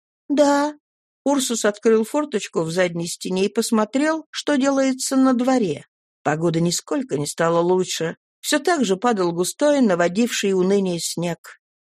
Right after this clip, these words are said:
Он захлопнул форточку. Подойдя к разбитому стеклу, он заткнул дыру тряпкой, подбросил в печку торфу,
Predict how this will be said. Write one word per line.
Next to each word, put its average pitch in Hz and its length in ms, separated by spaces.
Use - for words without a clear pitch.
Он 269 140
захлопнул 170 640
форточку. - 760
Подойдя 208 420
к 226 80
разбитому 220 560
стеклу, 277 580
он 240 220
заткнул 233 560
дыру 214 280
тряпкой, 254 720
подбросил 180 540
в - 80
печку 175 340
торфу, 285 600